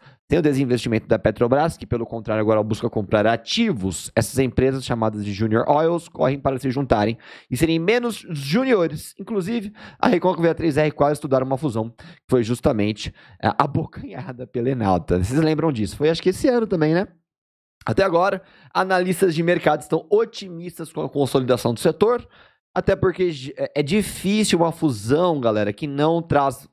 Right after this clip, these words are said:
sinergia positiva ali, ah, pra nova empresa, né? Casos como Itaú, Santander e Bradesco reiteraram a recomendação de compra,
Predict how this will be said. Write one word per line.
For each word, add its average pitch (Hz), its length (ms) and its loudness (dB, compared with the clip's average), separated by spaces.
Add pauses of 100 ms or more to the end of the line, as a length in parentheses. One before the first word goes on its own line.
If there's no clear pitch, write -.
sinergia 147 720 -2
positiva 160 960 0
ali, 117 260 0 (500)
ah, 113 720 2
pra 123 160 4
nova 127 240 2
empresa, 110 460 -2
né? 113 80 -4
Casos 135 340 0
como 127 200 -6
Itaú, 135 360 2
Santander 120 460 2
e 120 60 2
Bradesco 180 440 0
reiteraram 147 460 2
a - 40 0
recomendação 117 440 -2
de 147 100 -4
compra, 175 400 0